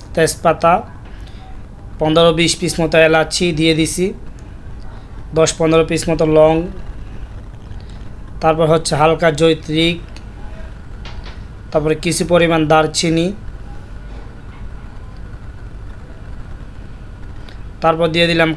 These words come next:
কাবাব চিনি দশ পনেরো পিস মতো। তারপর আমি কিছু পেঁয়াজ এখানে আগে থেকে বেরেস্তা করে রাখছিলাম,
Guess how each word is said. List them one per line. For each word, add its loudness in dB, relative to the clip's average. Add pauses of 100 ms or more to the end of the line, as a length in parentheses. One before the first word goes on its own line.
কাবাব 6 (100)
চিনি 2 (200)
দশ 4 (100)
পনেরো 2
পিস -2
মতো। 0 (960)
তারপর 6 (100)
আমি 2 (120)
কিছু 2 (120)
পেঁয়াজ 6
এখানে 4
আগে 2
থেকে 2 (100)
বেরেস্তা 4
করে 6
রাখছিলাম, 2